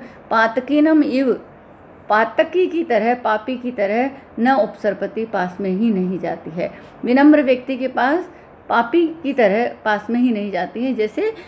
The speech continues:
पापी व्यक्ति से समाज में सब लोग दूर रहते हैं, ऐसे लक्ष्मी भी जो है विनीत व्यक्ति को पातकी मानते हुए उसके पास नहीं जाती है। मनस्विनम, और जो मनस्वी है, जो चिंतनशील है, जो मननशील है, उसको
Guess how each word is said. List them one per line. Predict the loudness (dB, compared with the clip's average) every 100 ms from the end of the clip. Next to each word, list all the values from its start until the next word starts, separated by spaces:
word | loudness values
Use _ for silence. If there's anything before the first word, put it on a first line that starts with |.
| -16 -2
पापी | 2 2 4 4
व्यक्ति | 4 2 -6
से | -4 -4
समाज | -4 -4 -2 -4
में | -6
सब | -6 -4 -2
लोग | -2 0
दूर | 0 2
रहते | 2 2
हैं, | -4 -4 -4
ऐसे | -6 -4 -4
लक्ष्मी | -4 -4 0 2
भी | 2
जो | 0
है | 2 2 2 -4 -16 -4
विनीत | 2 6 6 4
व्यक्ति | 0 0 -8
को | -4 -4
पातकी | -2 -4 -4 -6 -2 0
मानते | 0 -4 -6 -6
हुए | -2 -2 -2 -8 -12
उसके | -10 -4 -2
पास | 0 -2 -2
नहीं | -4 -4 -2
जाती | -4 -6 -6
है। | -6 -6 -6 -16 -12 -2
मनस्विनम, | 4 4 4 0 -2 0 2 2 0 -12 -8
और | -4 -2
जो | -2
मनस्वी | -2 -2 -2 -4 0 4 4
है, | 4 2 -2 -8 -20 -8
जो | -6
चिंतनशील | -2 0 0 2 4 4 2 0 0
है, | 0 0 0
जो | -2
मननशील | -2 0 2 2 2 -4 -4
है, | -2 0 0 -2 -16 -8
उसको | -6 -6 0 2